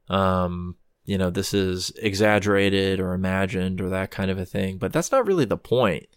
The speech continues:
The point isn't to get you to walk away with the, you know, perfectly manifest content of this cultural product, but is to more fundamentally reinforce the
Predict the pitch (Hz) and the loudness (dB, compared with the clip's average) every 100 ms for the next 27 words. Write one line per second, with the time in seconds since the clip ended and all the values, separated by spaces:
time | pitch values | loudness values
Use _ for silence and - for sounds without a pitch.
0 | _ _ _ 110 107 165 185 - 135 135 | _ _ _ -2 4 4 4 0 0 0
1 | 123 - - 107 101 107 95 110 110 98 | -2 -4 2 4 4 2 -2 0 2 2
2 | 98 - 98 95 95 90 85 87 92 - | 2 0 0 2 2 2 0 -2 -4 -6
3 | 98 98 90 87 80 92 - _ _ _ | -8 -6 -4 -4 -4 -8 -12 _ _ _
4 | _ _ - 104 98 85 - _ _ - | _ _ -8 -2 -2 -2 -6 _ _ 0
5 | 113 113 - 107 98 95 95 - 107 - | 2 2 0 -2 0 0 -2 -2 -6 -6
6 | 104 95 98 107 104 101 - _ _ _ | -6 -6 -6 -2 -2 -2 -8 _ _ _
7 | _ - 95 90 87 - 107 - 113 101 | _ -6 -4 -2 -4 0 0 4 2 2
8 | 117 117 120 123 - _ _ _ - 104 | 4 4 2 -2 -6 _ _ _ -2 2
9 | 101 101 - 110 101 98 95 85 - _ | 2 2 -2 0 2 2 -2 -4 -12 _
10 | _ - 127 143 131 135 120 107 110 104 | _ -4 2 2 4 2 2 2 2 0
11 | 101 95 95 95 - _ _ _ _ _ | 0 0 -2 -6 -10 _ _ _ _ _
12 | _ 113 113 113 104 - 107 104 95 - | _ 0 2 4 0 2 4 6 4 0
13 | - - - 107 107 101 98 95 90 82 | -6 -10 -18 -4 -2 0 -2 -4 -4 -6